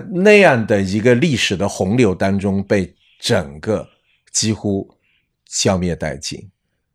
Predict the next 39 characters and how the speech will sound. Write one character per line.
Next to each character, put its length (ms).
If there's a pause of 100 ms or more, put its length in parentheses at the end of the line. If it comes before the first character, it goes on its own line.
(800)
那 160
事 200
实 120
上 340
就 160
说， 380 (260)
你 120
要 100
纵 260
观 220
这 100
个 100
历 200
史， 480
对， 140
对 200
中 280
国 200
的 300 (360)
这 200
个 100 (220)
<laughs> 240
自 180
然 180
野 180
生 120
动 180
物 100
毁 280
灭 340 (240)
最 180
厉 200
害 200
的， 120
事 220
实 120
上 180
就 160
这。 280